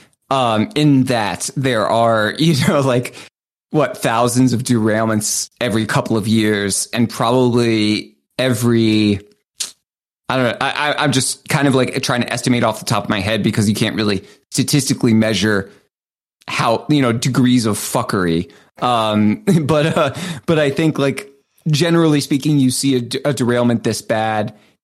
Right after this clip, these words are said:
every year, two years, something like that. So a statistician would tell you that is a statistical outlier. Um, I think a normal person, though, would be like, "That is far too often." <laughs> You know, that shouldn't, shouldn't be happening that often.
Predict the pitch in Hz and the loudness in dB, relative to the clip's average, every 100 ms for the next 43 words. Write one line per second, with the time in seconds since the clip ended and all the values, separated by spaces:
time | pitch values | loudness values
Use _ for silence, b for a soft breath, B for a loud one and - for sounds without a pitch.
0 | _ - 117 107 98 131 143 139 135 127 | _ -4 -2 -2 -2 2 2 4 2 0
1 | 113 - - 143 135 127 127 120 120 117 | -2 -8 0 2 4 4 4 2 2 0
2 | - - 151 127 120 98 90 90 78 - | -2 -4 -4 -2 -2 -2 -2 -6 -8 -12
3 | B B - 160 147 139 - 175 156 - | B B 0 2 2 0 -2 -2 -2 0
4 | 160 143 135 127 110 120 110 107 110 104 | 0 2 2 2 0 0 2 2 2 0
5 | 92 - 107 104 101 95 - - _ 131 | -2 -4 -2 0 0 -2 -4 -8 _ -6
6 | - 120 131 - 113 95 101 92 92 92 | -2 -2 -2 -2 -2 -2 -4 -4 -2 -2
7 | 90 87 b b _ - 127 117 110 107 | -2 -4 b b _ -4 0 2 2 2
8 | 101 - _ - 123 - 165 151 - 127 | 0 -4 _ -10 -8 -4 -2 -2 -4 0
9 | 123 131 147 135 117 123 113 - 113 107 | 2 4 4 2 2 0 0 0 0 2
10 | 92 90 104 - b - 139 120 131 123 | 0 -2 -4 -10 b -4 -2 0 2 2
11 | 113 101 98 - _ - 131 123 120 - | 2 0 -2 -6 _ -6 -2 -2 -2 0
12 | 117 113 - 123 110 107 107 85 87 - | 0 0 0 0 2 -2 -2 -2 -4 -4
13 | - 240 220 220 196 175 - 151 139 185 | 0 2 2 2 0 0 -2 0 0 -2
14 | 180 196 160 143 135 120 117 117 104 98 | -2 0 2 2 0 -2 0 0 0 0
15 | 95 90 - - 127 | -4 -6 -6 -6 -6